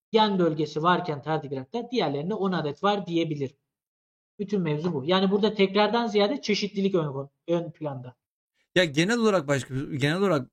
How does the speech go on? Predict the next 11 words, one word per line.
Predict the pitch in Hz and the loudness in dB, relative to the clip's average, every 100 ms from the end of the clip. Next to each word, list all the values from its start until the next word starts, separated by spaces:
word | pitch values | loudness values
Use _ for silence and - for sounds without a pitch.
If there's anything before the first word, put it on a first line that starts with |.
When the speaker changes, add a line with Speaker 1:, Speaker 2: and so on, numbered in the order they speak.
| _ | _
Speaker 2:
ya | 139 131 | 0 2
oksijen | 151 123 - 175 175 247 196 | 0 -2 -6 -4 0 0 2
aslında | 156 156 240 233 | 0 0 0 2
yanıcı | 156 151 165 180 208 196 | 4 4 4 2 0 4
bir | 202 190 - _ _ _ _ _ _ _ - _ _ _ _ _ _ | 4 4 0 _ _ _ _ _ _ _ -20 _ _ _ _ _ _
gaz | 135 123 123 160 175 147 139 127 123 131 | -12 -4 0 2 0 -2 -8 -8 -6 -2
değil | 226 311 | 2 2
mi? | 147 127 | 0 0
Yani | 127 135 131 131 | 0 -2 -4 -6
biz | 117 110 120 190 220 170 - _ _ _ _ _ _ _ _ _ _ _ _ _ _ _ | -8 -6 0 2 2 0 -8 _ _ _ _ _ _ _ _ _ _ _ _ _ _ _
o, | 160 180 196 | -2 0 2